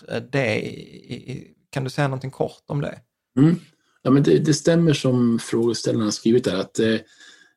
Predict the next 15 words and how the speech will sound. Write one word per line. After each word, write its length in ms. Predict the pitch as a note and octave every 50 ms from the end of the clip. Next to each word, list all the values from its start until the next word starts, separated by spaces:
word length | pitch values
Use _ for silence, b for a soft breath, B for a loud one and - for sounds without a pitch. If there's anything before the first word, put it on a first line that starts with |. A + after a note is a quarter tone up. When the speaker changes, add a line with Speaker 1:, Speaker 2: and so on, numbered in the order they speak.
| _ _
Speaker 2:
det 60 | B2
finns 300 | C3 - C#3+ C#3+ C#3 -
en 100 | B2+ A#2+
karenstid 880 | A2 - A#2 G#2+ A2 A2+ A#2 A2+ G#2+ - - - - C3 B2 A2 G2+ A2+
i 400 | G#2+ G2+ G2+ G2+ G2+ G2 G2+ G2+
hemförsäkringen. 880 | F#2+ - - A#2 G2+ G2 F2+ - - - G2 F#2 - - G2 G2 G2 C#3+ - _ _ _ _ _ _ _ _ _ _ _ _ _ - -
Eh, 400 | F#2+ F#2+ F#2+ F#2+ F#2 F#2 G2 -
och, 400 | - A#2+ A#2+ A#2 - - - -
och 80 | - A2+
det 80 | G#2+ A#2
är 100 | C3+ C#3+
ju 120 | C#3+ C3+
så 180 | C3 - A#2 G#2
att 120 | G2 -
man, 320 | A2+ A2+ A2+ G#2 - -